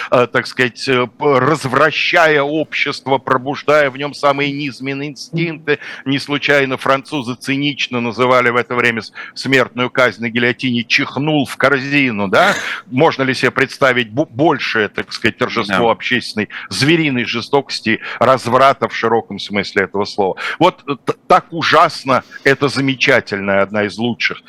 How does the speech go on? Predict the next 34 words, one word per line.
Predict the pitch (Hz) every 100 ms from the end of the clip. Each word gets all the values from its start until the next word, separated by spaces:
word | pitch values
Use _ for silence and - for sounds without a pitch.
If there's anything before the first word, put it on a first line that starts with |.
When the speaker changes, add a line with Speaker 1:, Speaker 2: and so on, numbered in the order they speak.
| - -
Speaker 1:
на | 107
мой | 107 104
взгляд, | 101 104 117
речей | 110 - 101
по | 117
данному | 110 -
Speaker 2:
Потрясающе. | 98 104 117 -
Speaker 1:
вопросу | 151 - - - -
была | 113 123 127
скомпрометирована. | - 123 117 123 123 123 104 95 87 - - - -
А | 147
вот | 202 -
следующая | 240 302 269 240 - 165 160
речь, | 139 107 - - -
посвященная, | 139 139 170 - - 190 165 147 139 127 117 - _ - _
э, | 117 107 104
сегодня | - 151 139 165 117 127
очень | 120 - 131 143
модной, | 165 131 110 107 117
а | 117
в | -
то | 143
время | 127 123 110
совсем | - 131 - 180 151 131
не | 120
модной | 117 113 90 95 85 - -
теме | - 151 123 120
женского | 135 127 - - 110
равноправия | 110 110 123 - 294 277 165
и |
борьбы | 131 131 135
за | 110 113
женские | 120 101 - 107
права, | - 120 110